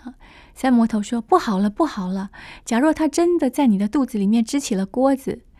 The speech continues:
烧动了火焰，然后冲到了你的鼻孔，打了喷嚏，怎么办呢？”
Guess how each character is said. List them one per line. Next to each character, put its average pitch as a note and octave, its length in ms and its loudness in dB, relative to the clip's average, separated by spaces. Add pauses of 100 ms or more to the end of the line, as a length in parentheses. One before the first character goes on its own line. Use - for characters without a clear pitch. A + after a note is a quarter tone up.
(340)
烧 D#4 260 4
动 D#4 220 4
了 A#3 80 4
火 F3 240 0
焰， A#3+ 400 0 (440)
然 A#3 140 -2
后 D4 120 4
冲 F#4+ 300 0
到 E4+ 160 4
了 A#3+ 100 4
你 G3 120 4
的 G3+ 80 2
鼻 G3+ 260 0
孔， F#3+ 320 -4 (340)
打 F#3 160 -2
了 G#3 100 0
喷 D#4+ 280 2
嚏， E4 340 0 (220)
怎 G#3+ 140 4
么 G3+ 120 6
办 D4 360 6
呢？” E3+ 180 -2